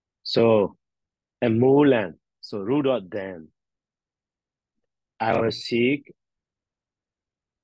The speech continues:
So the root of them or the core of them. This sense. So this sense, this sense, referring this sense, Kamane.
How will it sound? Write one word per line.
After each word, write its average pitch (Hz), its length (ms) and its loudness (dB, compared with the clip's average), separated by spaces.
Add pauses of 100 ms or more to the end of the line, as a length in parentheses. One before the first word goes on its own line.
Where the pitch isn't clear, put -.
(380)
So 98 240 -10
the 98 220 -6
root 117 200 0
of 110 220 0
them 104 300 -2
or 101 160 -4
the 101 120 -6
core - 440 0
of - 120 -6
them. - 440 -14 (1700)
This 107 340 -2
sense. 95 480 -6 (600)
So - 380 -8
this 120 260 2
sense, 117 200 2 (220)
this 127 180 4
sense, 123 160 2
referring 117 380 -2
this 123 220 0
sense, 113 220 -6
Kamane. 98 760 -10